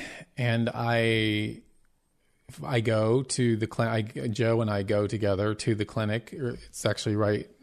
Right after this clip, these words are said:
across the street here. And I walk in, and the, the guy, the counselor, he's like, "Come into my office." And I'm just like,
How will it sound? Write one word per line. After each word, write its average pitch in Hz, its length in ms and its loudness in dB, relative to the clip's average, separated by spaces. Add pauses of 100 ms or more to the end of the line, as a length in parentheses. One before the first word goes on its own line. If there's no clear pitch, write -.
(140)
across - 320 -2
the 120 60 -8
street 110 320 -4
here. 113 320 0 (920)
And 120 420 4 (960)
I 123 140 4
walk 117 340 6
in, 139 160 6
and 123 160 4
the, 110 160 2
the 113 140 -2
guy, 120 180 2
the 120 140 -2
counselor, 117 680 2
he's 117 220 -2
like, 110 160 0
"Come 127 160 -2
into 113 160 -2
my 110 140 0
office." 101 420 -2
And 110 100 -4
I'm 104 80 -2
just 104 220 -4
like, 104 360 -2